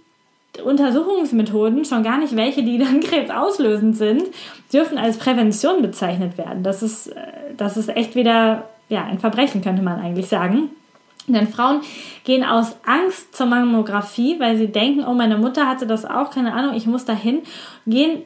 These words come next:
dahin, lassen sich untersuchen, weil da dran steht, „Prävention gegen Brustkrebs, ich beuge vor“,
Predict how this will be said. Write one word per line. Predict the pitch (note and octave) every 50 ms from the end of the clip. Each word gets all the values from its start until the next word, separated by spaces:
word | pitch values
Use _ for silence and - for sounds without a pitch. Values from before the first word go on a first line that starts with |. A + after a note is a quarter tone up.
| -
dahin, | - A3+ A#3 A#3 A#3 A3+ C#4+ D#4
lassen | D4+ C#4 D4 D4 D#4+ D4+ C#4
sich | B3+ C4 - -
untersuchen, | B3 B3+ A#3+ B3 A3+ A3+ E4 E4 F4 C4+ A3
weil | A3
da | G#3 G#3 G3+
dran | A3 G#3 A#3+ C#4
steht, | C4 - B3 G#3+ A3 -
„Prävention | - - C4 C#4 D#4 D4+ D#4+ D4 C4 B3 B3+ - - B3 B3+ C4+ C#4+ D#4+ E4 D#4+ C#4+
gegen | A3+ A#3 A3+ G#3+ G#3
Brustkrebs, | G#3 A3+ C#4+ D4 - - B3 A3 G#3+
ich | - A3 G#3 G3 F#3+
beuge | F#3+ A3 A#3 C#4+ E4 D#4 B3 C4+ B3+
vor“, | A3+ - - - C#4+ D4+ C#4+ A#3 G#3+ A3 C4+